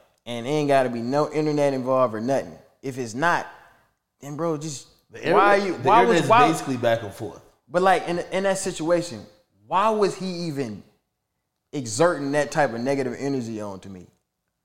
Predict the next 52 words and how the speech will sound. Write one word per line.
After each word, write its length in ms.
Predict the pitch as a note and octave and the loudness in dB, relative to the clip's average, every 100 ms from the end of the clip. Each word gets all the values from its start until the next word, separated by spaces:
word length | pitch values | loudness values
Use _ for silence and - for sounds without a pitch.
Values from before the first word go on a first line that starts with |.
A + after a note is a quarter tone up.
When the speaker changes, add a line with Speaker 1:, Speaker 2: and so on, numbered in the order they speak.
| _ _ _ _ - | _ _ _ _ -20
Speaker 2:
I 100 | D#3 | -16
can't 200 | D#3+ A2+ | -14 -14
remember 200 | G2+ F#2+ | -14 -14
what 100 | F2+ | -12
that 100 | D#2+ | -14
was 120 | - | -16
about. 440 | - F2 - E2 _ _ _ _ _ _ _ _ _ _ _ _ | -20 -18 -18 -18 _ _ _ _ _ _ _ _ _ _ _ _
Speaker 1:
Like, 180 | B2 C3+ | -8 -4
it 60 | E3+ | -4
was, 340 | D#3 C3+ - _ _ _ _ _ _ _ _ _ _ _ _ _ _ _ _ _ - | -2 -6 -10 _ _ _ _ _ _ _ _ _ _ _ _ _ _ _ _ _ -10
it 60 | |
wasn't 260 | G#3 G#3+ G#3 | 0 2 2
no 100 | G3+ | -2
point. 360 | - D#4 D#4+ - _ _ _ _ _ _ _ _ _ _ _ _ _ | -4 -8 -12 -16 _ _ _ _ _ _ _ _ _ _ _ _ _
Speaker 2:
You 60 | |
said 140 | - E3+ | -4 0
he 80 | A3+ | 0
Speaker 1:
Niggas 120 | G3+ | -2
Speaker 2:
me-, 60 | - - | -8 -18
you 60 | |
said 160 | - B2+ | -10 -8
he 40 | |
messaged 200 | B2+ - E2+ | -8 -10 -14
his 120 | - - | -18 -12
girl 180 | C#3+ | -10
or 80 | C3+ | -10
some 220 | - - | -16 -20
shit 160 | D#2+ _ | -20 _
like 100 | - | -20
that. 160 | _ _ _ - | _ _ _ -12
Speaker 1:
Yeah. 460 | C#4+ D4 G3+ A2 E2 - _ _ _ | -4 0 2 0 -8 -20 _ _ _
Like, 160 | F#3+ G#3 | -8 -4
it 80 | |
was 180 | A#3 G#3+ | -4 -4
just 180 | G3+ F#3 | -8 -8
little 480 | B3 C4 E3+ - _ _ _ _ _ _ _ | -4 -4 -4 -8 _ _ _ _ _ _ _
weird 340 | C#3 G3+ A3+ G#3+ | -8 -2 -2 -2
shit 220 | - F3 | -6 -6
niggas 300 | E3+ F3 D#3+ | -6 -4 -6
just 180 | D#3+ C#3 | -8 -8
be 80 | B2+ | -8
doing 380 | A2 E3 F3+ D3 | -6 -6 -8 -8
for 100 | A#2+ | -6
no 220 | C#3+ E3+ | -4 -4
reason. 420 | C#3 G3 G3 A#2 | -4 -6 -6 -8
I'm 120 | A#2+ | -8
like, 200 | E3 B2 | -8 -8
"Bro, 120 | F3+ | -8
what 180 | D3+ F#3 | -8 -8
was 140 | G3+ F3+ | -10 -14
the 80 | |
point?" 400 | C#3 - - D3 | -18 -18 -14 -14